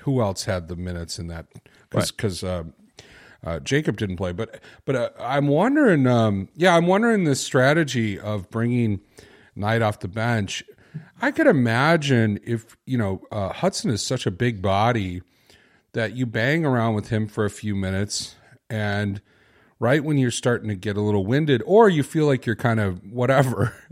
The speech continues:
Speaker 1: <laughs> you feel like you've kind of established yourself, all of a sudden the Knight comes in and is doing some different things.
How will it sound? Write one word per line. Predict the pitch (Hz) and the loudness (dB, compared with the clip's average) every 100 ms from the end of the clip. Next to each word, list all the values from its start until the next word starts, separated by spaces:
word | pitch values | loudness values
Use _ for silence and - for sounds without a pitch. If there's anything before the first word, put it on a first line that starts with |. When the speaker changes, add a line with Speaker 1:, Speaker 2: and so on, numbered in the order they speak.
| 110 _ | -12 _
Speaker 1:
<laughs> | - - | -20 -10
you | 123 127 | -6 0
feel | 156 | 4
like | 156 139 123 | 6 4 2
you've | 117 107 _ - | 0 0 _ -8
kind | - 131 | -2 0
of | 107 | 0
established | - 131 135 165 156 - | 0 2 4 4 0 -2
yourself, | 107 - 98 101 - | -6 -4 -4 -4 -4
all | 120 | -2
of | 127 | -2
a | 127 | -2
sudden | 131 | -4
the | 113 | -4
Knight | 104 120 180 | -2 -2 -2
comes | - 120 101 | -2 -4 -2
in | 101 98 | -6 -6
and | 101 107 | -8 -6
is | 104 95 - 113 | -6 -8 -12 -10
doing | 104 117 104 | -4 -4 -4
some | 98 | -6
different | 82 110 104 87 | -6 -6 -8 -10
things. | 107 104 82 82 - | -8 -8 -10 -16 -18